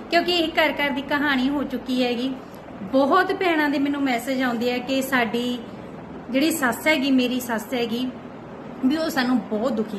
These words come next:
ਕਰਦੀ ਹੈ। ਕੋਈ ਗੱਲ ਨਹੀਂ ਹੁੰਦੀ, ਉਹ ਝੂਠ ਬੋਲ ਕੇ ਸਾਨੂੰ ਦੋਨੇ ਪਤੀ ਪਤਨੀ ਨੂੰ ਲੜਾ ਦਿੰਦੀ ਹੈ। ਕੋਈ ਕਹਿੰਦਾ ਵੀ ਮੇਰੀ ਸੱਸ ਹੈ ਜਿਹੜੀ, ਉਹ ਮੈਨੂੰ ਬਹੁਤ ਜ਼ਿਆਦਾ, ਹਨਾ, ਮਾੜਾ ਸਮਝਦੀ ਹੈ, ਆਪਦੀ ਧੀ ਨੂੰ ਬਹੁਤ ਪਿਆਰ ਕਰਦੀ ਹੈ ਤੇ ਮੈਨੂੰ ਨਹੀਂ ਕਰਦੀ।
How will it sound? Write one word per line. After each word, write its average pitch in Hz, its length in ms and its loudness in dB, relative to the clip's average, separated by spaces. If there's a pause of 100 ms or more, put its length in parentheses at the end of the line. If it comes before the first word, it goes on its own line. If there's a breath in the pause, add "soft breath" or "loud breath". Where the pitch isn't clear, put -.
ਕਰਦੀ 175 320 -10
ਹੈ। 165 40 -10 (680 loud breath)
ਕੋਈ 370 300 6
ਗੱਲ 320 280 2
ਨਹੀਂ 311 100 4
ਹੁੰਦੀ, 302 280 2
ਉਹ 330 80 -2
ਝੂਠ 330 360 -2
ਬੋਲ 262 280 2
ਕੇ 277 340 0
ਸਾਨੂੰ 254 480 2
ਦੋਨੇ 247 240 0
ਪਤੀ 254 260 -2
ਪਤਨੀ 233 340 -2
ਨੂੰ 233 180 -2
ਲੜਾ 185 300 0
ਦਿੰਦੀ 160 500 -6
ਹੈ। - 60 -10 (680)
ਕੋਈ 302 180 4
ਕਹਿੰਦਾ 311 380 4
ਵੀ 311 260 2
ਮੇਰੀ 277 360 2
ਸੱਸ 247 360 -2
ਹੈ 262 80 2
ਜਿਹੜੀ, 262 400 0
ਉਹ 254 160 2
ਮੈਨੂੰ 247 280 4
ਬਹੁਤ 233 340 -2
ਜ਼ਿਆਦਾ, 220 360 2
ਹਨਾ, 240 120 0
ਮਾੜਾ 202 360 2
ਸਮਝਦੀ 208 600 -4
ਹੈ, 220 120 0 (340 loud breath)
ਆਪਦੀ 240 260 4 (100)
ਧੀ 285 200 4
ਨੂੰ 233 140 2
ਬਹੁਤ 226 240 0
ਪਿਆਰ 226 340 2
ਕਰਦੀ 220 380 -2
ਹੈ 226 60 2
ਤੇ 226 160 -2
ਮੈਨੂੰ 208 380 0
ਨਹੀਂ 175 300 -4
ਕਰਦੀ। 165 320 -4